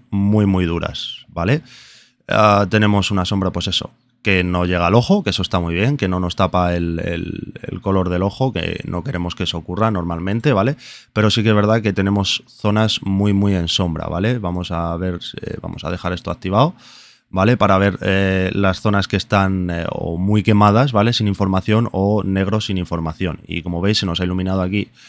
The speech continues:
en azul, ¿vale? Todas estas zonas, ¿vale? ¿Eso qué quiere decir? Bueno, pues que tenemos negro sin información, ¿vale? Si subimos las sombras, nos lo recupera, pero no del todo. Veis que siguen quedando negros sin información.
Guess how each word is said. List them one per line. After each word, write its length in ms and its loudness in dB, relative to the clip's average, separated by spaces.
en 180 2
azul, 520 4
¿vale? 400 4
Todas 500 6
estas 260 0
zonas, 420 4
¿vale? 340 4
¿Eso 260 4
qué 100 6
quiere 200 6
decir? 260 4
Bueno, 220 2
pues 180 -6
que 100 -2
tenemos 360 -2
negro 240 0
sin 160 -2
información, 680 -6
¿vale? 280 -2
Si 280 0
subimos 380 4
las 160 4
sombras, 580 4
nos 220 0
lo 120 2
recupera, 540 2
pero 320 2
no 240 2
del 200 2
todo. 220 2
Veis 140 -2
que 140 -2
siguen 260 0
quedando 420 0
negros 440 -2
sin 100 -4
información. 600 -2